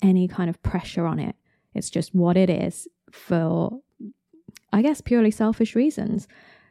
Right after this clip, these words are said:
And I don't think there's anything wrong with that. Like, if that's what I need to do, if that is me being authentic, and that,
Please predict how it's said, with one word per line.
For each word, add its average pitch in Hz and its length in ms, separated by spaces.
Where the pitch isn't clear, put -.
And 202 340
I 208 120
don't 240 220
think 240 120
there's 220 140
anything 220 300
wrong 247 120
with 254 140
that. 151 240
Like, 170 140
if 190 100
that's - 220
what 220 140
I 196 180
need 208 240
to 202 100
do, 208 180
if 247 120
that - 100
is 190 140
me 185 180
being 196 240
authentic, 185 720
and 185 160
that, 170 80